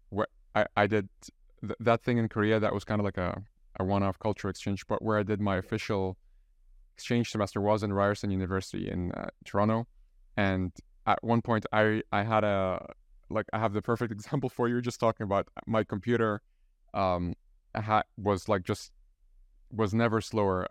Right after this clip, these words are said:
Um, it wouldn't load anything at all, and I just had to go get it fixed. And I went to this shop down the road in, uh, in Bloor Street for, for folks who, who know Toronto. And it was kinda, like, at the, um, in-,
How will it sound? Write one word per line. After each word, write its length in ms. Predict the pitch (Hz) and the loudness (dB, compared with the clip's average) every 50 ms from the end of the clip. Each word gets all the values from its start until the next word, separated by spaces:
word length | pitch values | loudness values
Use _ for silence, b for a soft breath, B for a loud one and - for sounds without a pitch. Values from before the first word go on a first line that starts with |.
| - | -4
Um, 320 | - 92 90 90 87 87 - - _ - | -2 -2 -2 0 -2 -4 -6 -8 _ -10
it 120 | - - | -8 -6
wouldn't 340 | - 107 104 95 107 107 - | -4 -4 -2 0 -2 -2 0
load 280 | 104 107 104 98 92 - - | 0 0 0 0 -2 -4 -4
anything 340 | 110 110 110 107 - 104 101 | -2 0 0 0 -2 -2 -2
at 80 | 101 98 | 0 0
all, 260 | 98 98 98 95 95 - - | 0 0 0 0 -2 -4 -4
and 160 | - 92 90 90 | -2 -2 0 0
I 20 | |
just 160 | 85 - - | -2 -4 -4
had 160 | - 107 101 | -2 -2 -2
to 80 | - - | -2 -2
go 140 | - 104 95 | -4 -4 -2
get 160 | 95 95 92 | 0 -2 -2
it 80 | 90 - | -2 -2
fixed. 320 | - 101 92 - - - _ _ _ _ _ - - - - - - - - | -4 -4 -4 -4 -12 -20 _ _ _ _ _ -20 -20 -20 -20 -20 -14 -4 -2
And 340 | 107 101 95 95 95 92 - _ - - _ _ _ _ _ _ - - - | 0 0 0 0 -2 -4 -6 _ -20 -20 _ _ _ _ _ _ -20 -8 -2
I 80 | 104 101 | 0 2
went 180 | 101 104 101 - | 2 2 0 0
to 60 | 95 | -4
this 140 | 92 90 - | -6 -6 -6
shop 300 | - - 120 113 110 _ _ - | -2 2 2 2 2 _ _ -2
down 180 | 104 98 95 | 0 0 2
the 80 | 95 92 | 2 2
road 380 | 98 104 104 101 95 95 - - | 2 2 2 2 0 -4 -8 -8
in, 300 | - 98 90 90 87 87 | -6 -4 -2 -2 -2 -2
uh, 200 | 87 87 87 87 - | -2 -4 -6 -8 -8
in 200 | - - 98 92 | -8 -6 -4 -4
Bloor 220 | 87 104 110 117 110 | 0 2 2 2 2
Street 340 | - - - 110 107 101 - | 0 -2 -2 -2 -2 -2 -2
for, 260 | - 101 92 90 - | -4 -4 -4 -4 -6
for 160 | - - 104 | -6 -6 -8
folks 360 | - - 104 104 98 - - - | -4 -2 -2 -4 -4 -6 -8 -6
who, 180 | 98 92 92 - 110 | -4 -4 -4 -6 -6
who 120 | 95 101 98 | -6 -4 -4
know 120 | 101 101 | -2 -4
Toronto. 440 | 98 - 104 101 101 101 101 101 _ _ _ _ _ _ _ - - - - | -4 -2 0 0 2 0 0 -4 _ _ _ _ _ _ _ -20 -20 -6 -2
And 380 | 104 101 98 95 95 98 95 _ _ _ _ - - - _ - - - _ - - _ - - - - - _ - - | 0 0 2 2 0 -2 -4 _ _ _ _ -20 -20 -20 _ -20 -20 -20 _ -20 -20 _ -20 -20 -20 -20 -20 _ -14 -8
it 40 | 117 | -8
was 100 | 107 - | -4 0
kinda, 120 | - 113 | 2 2
like, 140 | 113 110 - | 4 4 2
at 80 | 110 98 | 0 -2
the, 360 | 98 98 95 95 92 90 90 | 0 0 0 0 0 0 0
um, 260 | 87 87 90 90 - - - _ - - - - | 0 0 -2 -4 -4 -8 -12 _ -18 -12 -10 -8
in-, 100 | 107 | -10